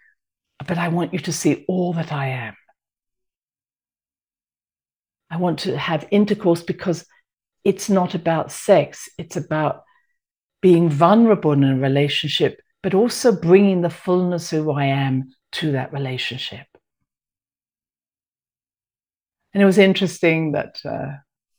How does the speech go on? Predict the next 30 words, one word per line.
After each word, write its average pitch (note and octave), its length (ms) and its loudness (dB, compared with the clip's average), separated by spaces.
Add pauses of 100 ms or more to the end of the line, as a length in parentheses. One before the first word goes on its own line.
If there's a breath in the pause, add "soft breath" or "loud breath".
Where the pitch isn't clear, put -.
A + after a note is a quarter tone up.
(300)
my D#3+ 100 -6
lovely C#3+ 520 -2 (840 soft breath)
Akua F#3 400 6
used E3+ 240 -2
to E3+ 60 -4
say D#3+ 640 4 (220)
that D3+ 180 0
when E3+ 420 2
the D3 540 0
white E3+ 340 4
people D3+ 320 0
first D3+ 320 0
came D3+ 260 2
to C#3 100 -10
Hawaii D3 720 2 (240)
or B2 140 -6
met D3+ 360 2
the D3 80 -2
Hawaiians C#3 720 2
themselves, C#3 720 -2 (960)
they F#3 120 6
were F#3 120 6
actually F#3+ 340 2
called F3 240 2
the E3 80 4
ha-less F#3 800 2
people, A#2+ 640 -6 (520)
especially E3+ 520 0
the D#3 80 2
priest, - 720 -2